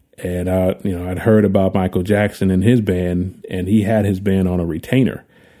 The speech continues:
And that was to make sure that they were available for him throughout the year.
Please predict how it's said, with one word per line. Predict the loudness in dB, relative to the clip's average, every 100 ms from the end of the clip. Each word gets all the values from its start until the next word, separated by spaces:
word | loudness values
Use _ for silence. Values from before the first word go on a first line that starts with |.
| -20 _ _
And | -6 -4 -2 -6 -4
that | -2 0
was | -2 -4
to | -2
make | 0 0 -2
sure | 0 4 4 2
that | -2 0
they | 0
were | 0 0 -2 -6 -8
available | -8 -4 2 4 4 0 -2
for | -2 -2 0
him | -2 -4
throughout | 0 0 0 -6
the | -8
year. | 0 2 2